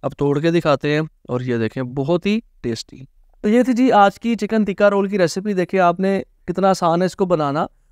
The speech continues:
और ये बहुत ही टेस्टी बनते हैं। बाहर से क्रिस्पी होंगे, अंदर से टिक्के का फ्लेवर है और ब्रेड के साथ इसका एक अच्छा टेस्ट बनेगा। आप बनाएं, आपको, आपके बच्चों को बहुत पसंद आएगा। आजकल सर्दी आ रही है, सर्दी के अंदर आप इसको इवनिंग के अंदर चाय के साथ सर्व करें,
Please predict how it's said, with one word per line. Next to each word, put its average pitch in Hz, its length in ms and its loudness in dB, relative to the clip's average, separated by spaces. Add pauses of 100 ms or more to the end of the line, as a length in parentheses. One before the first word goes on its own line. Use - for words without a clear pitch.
(100)
और 202 120 0
ये 233 120 2
बहुत 196 300 2
ही 233 80 0
टेस्टी 185 320 -2
बनते 139 300 -2
हैं। 143 140 -2
बाहर 175 220 4
से 233 140 -2
क्रिस्पी 202 360 -2
होंगे, 220 280 2
अंदर 170 260 -2
से 190 160 -2
टिक्के 175 340 -2
का 185 120 2
फ्लेवर 175 380 2
है 208 100 2 (380)
और 185 120 2
ब्रेड 190 280 4
के 220 140 2
साथ 180 380 2
इसका 196 320 -2
एक 196 100 0
अच्छा 196 280 0 (180)
टेस्ट 170 280 -2
बनेगा। 127 380 -4 (360)
आप 170 180 2
बनाएं, 202 320 0
आपको, 160 360 0
आपके 175 180 0
बच्चों 160 280 -2
को 170 60 -2
बहुत 160 180 0
पसंद 165 360 -2
आएगा। 165 240 2
आजकल 147 460 0
सर्दी 151 420 -2
आ 156 140 2
रही 151 140 0
है, 160 80 0
सर्दी 147 300 -4
के 165 60 -2
अंदर 156 160 0
आप 151 140 2
इसको 151 260 -4
इवनिंग 156 340 -2
के 160 80 0
अंदर 151 200 0
चाय 143 260 0
के 170 80 -2
साथ 156 200 0
सर्व 156 220 -6
करें, 160 220 0